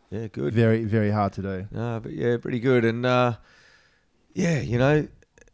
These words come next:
Speaker 1: I think it's got a bit, like, I, I don't know too much about it, and, but I know that Robbo's sh-,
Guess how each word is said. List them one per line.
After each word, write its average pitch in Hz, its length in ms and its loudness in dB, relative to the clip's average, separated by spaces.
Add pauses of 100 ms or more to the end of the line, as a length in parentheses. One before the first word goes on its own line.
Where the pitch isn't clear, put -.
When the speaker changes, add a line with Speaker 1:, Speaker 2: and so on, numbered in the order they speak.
(200)
Speaker 1:
I - 80 -6
think - 320 -6
it's - 160 -6
got 135 180 -2
a 117 60 2
bit, 123 200 -4 (160)
like, 107 340 -4
I, 117 300 2
I - 20 4
don't 127 160 2
know 123 140 2
too 127 180 0
much 123 180 -2
about 120 320 4
it, 131 160 4
and, 104 460 -8 (500)
but - 460 -2
I 110 80 -6
know 120 240 0
that 110 180 -2 (420)
Robbo's 113 440 2
sh-, - 300 -6